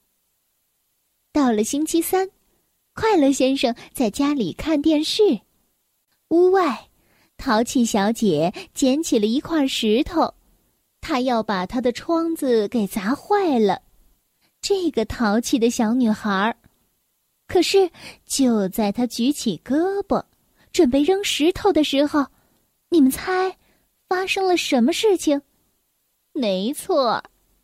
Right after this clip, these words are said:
又一次，又一次有人捏了她的鼻子。“啊！”淘气小姐尖叫着，捂着鼻子逃跑了。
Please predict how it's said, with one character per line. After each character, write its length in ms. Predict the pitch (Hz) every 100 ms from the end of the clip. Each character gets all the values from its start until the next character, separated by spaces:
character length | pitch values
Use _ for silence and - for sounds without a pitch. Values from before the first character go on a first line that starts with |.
| _ _ _ _ _ _ _ _ -
又 340 | 277 320 294
一 180 | 247 220
次， 380 | 214 - 254 240 - -
又 380 | 302 339 381 320
一 200 | 277 262
次 360 | 269 311 277 262 359
有 200 | - 269
人 300 | 226 233 302
捏 180 | 339 349
了 120 | 339
她 180 | 294 -
的 100 | -
鼻 440 | - 247 214 233 403
子。 200 | 415 - _ _ _ _ _ _ 622
“啊！” 1200 | 679 - 494 508 494 480 480 466 440 427 403 - _ _ _ _ _ _ _ -
淘 300 | - 226 233
气 240 | - 233
小 280 | 226 202 233
姐 200 | - 185
尖 420 | - 320 339 339
叫 380 | 330 320 269 233
着， 180 | 208 - - - -
捂 180 | 349
着 100 | 254
鼻 320 | 254 233 247 370
子 260 | 370 320 - _ _
逃 300 | - - 254 349
跑 360 | - 233 190 -
了。 320 | - 196 277